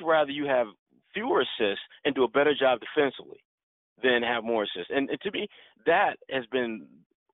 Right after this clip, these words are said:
of all the issues that Kyrie, I think, has had in this series, his defense has taken a, a significant step back in this series. And he's never been an elite defender. We know that. But what we've seen in this series has been just pathetic. I mean,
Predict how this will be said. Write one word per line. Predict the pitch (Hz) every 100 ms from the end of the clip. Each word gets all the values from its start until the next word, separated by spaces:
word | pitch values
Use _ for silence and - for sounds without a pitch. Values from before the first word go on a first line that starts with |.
| -
of | 131
all | 143 160 180
the | 165 -
issues | 151 143 135
that | 120 -
Kyrie, | 113 120 120
I | 110
think, | 110 117
has | 107
had | 113
in | 107
this | 101
series, | 104 98 - -
his | 170 170 139
defense | 135 135 127 117
has | 107 -
taken | 117 110 104 -
a, | 110 -
a | 110 107 _ - -
significant | 120 131 262 339 175 107 -
step | 107 90
back | 92 82 80 -
in | 104
this | 90 -
series. | 90 135
And |
he's | 254 269
never | 180 160
been | 143 127
an | 113
elite | 107 113
defender. | 107 - 110 113
We | 196
know | 110 87
that. | - 80 - _ _ _ _ -
But | 196 - _ _
what | - 147
we've | 165 226 -
seen | 208 185 180 160
in | 147
this | 143 147 -
series | 151 139 127
has | 113
been | 107 120
just | 113 110
pathetic. | 101 - 202 131 -
I |
mean, | 135 143